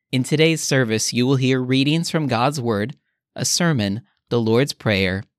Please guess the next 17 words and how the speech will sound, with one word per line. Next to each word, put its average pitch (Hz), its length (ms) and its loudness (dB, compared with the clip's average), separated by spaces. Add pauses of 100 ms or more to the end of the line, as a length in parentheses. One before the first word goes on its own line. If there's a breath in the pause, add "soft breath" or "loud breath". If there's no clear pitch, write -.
(180)
and 117 120 0
receive 113 640 0
a 98 80 -6
benediction. 95 720 -6 (560)
But 147 160 0
before 185 320 2
that, 127 320 4
a 127 80 0
few 143 240 0
quick 147 260 0
announcements 127 640 0
about 107 280 2
our 117 100 2
ministry 113 560 0
at 101 140 -2
Saint 104 260 -4
Paul's. 90 540 -10